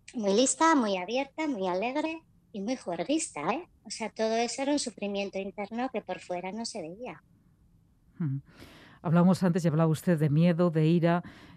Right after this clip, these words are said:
Speaker 2: Eh, ¿esto se puede perdonar? ¿Ha conseguido perdonarlo después de todo ese trabajo que decía que ha mantenido durante estos últimos cinco años?
Speaker 1: El trabajo viene de antes, porque hace ya, pues, quizás quince años que yo empecé a ir a, a la non. Es una asociación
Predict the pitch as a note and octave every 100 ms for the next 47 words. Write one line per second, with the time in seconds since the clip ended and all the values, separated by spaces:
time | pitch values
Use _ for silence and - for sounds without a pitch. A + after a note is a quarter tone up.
0 | _ - D#3+ D3 D3 - E3+ - G3 A#3
1 | F#3+ D3+ D3 C3+ C3 C#3 - - - D#3
2 | E3+ E3+ G#3 D#3 C#3+ D3+ C#3 C#3+ D3+ F#3
3 | - - D3 D3+ D#3+ D3+ E3+ D#3 C#3+ C#3+
4 | D#3+ F3 D3 - C#3+ D#3 D3+ C#3+ C#3 D3
5 | D#3+ D3 C#3+ D#3 D#3+ D3 D3 - C#3+ C#3
6 | C3+ D#3 - - _ _ _ _ _ _
7 | _ _ _ - - _ A#3+ G#3 G3+ G3+
8 | C#4 C4 B3 G#3 F3 F3+ F#3+ F3 E3+ -
9 | F3+ F#3+ F#3+ A3+ G#3 G#3+ G#3+ G3+ F#3+ -
10 | F#3+ - G#3 G#3+ G3+ - G#3 A3 G3+ G#3
11 | G#3+ - G3+ G3+ F#3+ G#3+ - G#3 G3+ G#3
12 | A3 G3 F#3 F3 G3 F#3 F#3+ G3+ F#3+ F3+
13 | _ _ _ _ G#3 - G3+ G3 F#3+ -
14 | G3+ G#3 G3 B3 A#3+ C4+